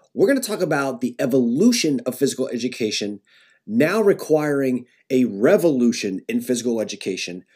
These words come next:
based on what society's needs are today. Because what is going on in the world today, especially with kids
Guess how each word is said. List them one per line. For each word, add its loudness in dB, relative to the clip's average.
based 6
on -2
what -4
society's -4
needs 2
are -6
today. -12
Because 0
what 2
is 4
going 2
on -2
in 0
the 0
world 2
today, -2
especially -6
with -8
kids 0